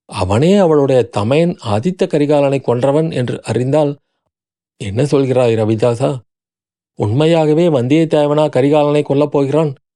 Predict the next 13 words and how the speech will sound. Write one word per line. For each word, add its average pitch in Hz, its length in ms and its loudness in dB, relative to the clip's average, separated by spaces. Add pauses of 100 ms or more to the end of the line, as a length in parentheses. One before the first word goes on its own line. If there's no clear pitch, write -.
(560)
அவன் 104 180 -2
நம்மோடு 101 380 -2
சேர்ந்து 151 320 0
விட்டானா 143 400 0
என்ன? 151 200 2 (880)
அதெல்லாம் 104 480 0
இப்போது 123 320 -2
கேட்காதே. 113 500 -2 (800)
கரிகாலனை 147 640 2
கொல்லும் 135 380 -2
கை 135 160 2 (120)
யாருடைய 127 500 0
கையாக 143 380 0